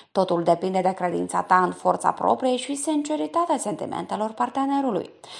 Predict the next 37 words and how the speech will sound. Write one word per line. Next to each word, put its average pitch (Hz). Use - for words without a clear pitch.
Toate 285
necazurile 254
și 180
anxietățile 196
sunt 190
lăsate 214
în 220
urmă. 226
Trebuie -
doar 175
să 196
crezi 254
și -
să 247
simți 330
cum 269
totul 247
cântă 294
și 196
sună 180
de 226
bucurie. 233
Este 247
minunat 233
să 185
fii 175
iubită 185
și 208
să 226
iubești. 240
Poți 349
planifica 302
ceva 294
special 277
pentru 269
voi 269
doi. 269